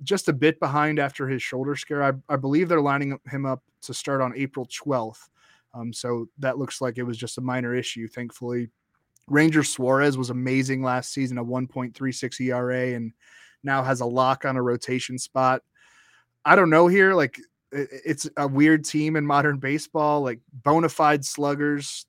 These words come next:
throughout the lineup, big arms at the top of the pitching depth chart. Just kinda hope the bottom doesn't fall out, which it, it sorta has recently. Um,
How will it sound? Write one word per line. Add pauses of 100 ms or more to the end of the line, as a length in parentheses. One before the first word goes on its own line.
throughout
the
lineup,
big
arms
at
the
top
of
the
pitching
depth
chart. (540)
Just
kinda
hope
the
bottom
doesn't
fall
out,
which
it,
it
sorta
has
recently. (480)
Um,